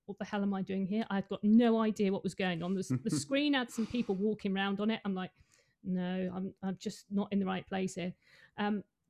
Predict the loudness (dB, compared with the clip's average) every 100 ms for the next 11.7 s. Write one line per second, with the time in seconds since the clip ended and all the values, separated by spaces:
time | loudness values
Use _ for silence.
0 | -6 2 2 2 -2 -2 0 0 0 0
1 | 0 -2 -6 -6 -8 -8 _ -10 -4 -4
2 | -2 -2 -2 0 0 2 0 -2 -2 -2
3 | 0 4 2 0 _ -8 -6 -8 -8 -6
4 | -4 -2 -4 -4 -6 0 0 0 -2 -2
5 | -4 -8 _ -4 -2 -2 -6 -20 _ -4
6 | -2 2 2 4 6 6 6 6 6 6
7 | 6 6 4 2 0 2 2 4 2 2
8 | 0 0 0 -6 -2 -2 0 -4 0 2
9 | 2 2 2 0 -2 -2 -8 -16 -4 0
10 | 0 0 -8 _ _ -20 -20 -4 2 2
11 | 2 0 0 2 2 0